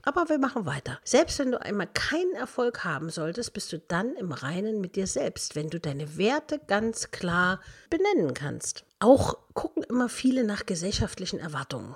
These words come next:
Deine inneren Werte solltest du als Basis für einen festen persönlichen Stand betrachten. Du wirst dich im Laufe deines Lebens entwickeln und manche Ansichten verändern.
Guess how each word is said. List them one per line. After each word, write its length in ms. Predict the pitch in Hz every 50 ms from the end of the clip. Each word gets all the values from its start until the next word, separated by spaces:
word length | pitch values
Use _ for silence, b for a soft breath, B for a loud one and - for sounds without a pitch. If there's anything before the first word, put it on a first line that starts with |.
| - -
Deine 180 | - 170 185 190
inneren 540 | - - - 370 392 339 - 262 214 180
Werte 480 | 156 147 139 135 - - - 139 - - - _
solltest 460 | - - 180 175 180 - - - -
du 80 | 220 -
als 260 | - 151 156 - -
Basis 720 | - - 151 147 170 202 233 269 254 - 302 277 226 -
für 180 | - - - -
einen 160 | 143 147 143
festen 540 | - - - 247 247 - - - - 247 180
persönlichen 680 | - 185 165 160 160 170 180 190 202 196 - 208 190
Stand 440 | - - - - 151 156 165 - -
betrachten. 580 | - - - - 143 151 - - - - - - _ _ _
Du 140 | - 185 185
wirst 180 | 285 294 -
dich 120 | 277 - 202
im 100 | 196 175
Laufe 320 | 170 180 247 277 294 254
deines 240 | 226 208 196 180 -
Lebens 300 | 185 180 180 180 165 -
entwickeln 460 | - 135 - 233 269 - 370 403 427 440
und 180 | - - 139
manche 460 | 147 160 156 196 254 - - - - -
Ansichten 500 | - 156 156 156 160 160 - - 160 151
verändern. 480 | - - - - 139 165 196 254 359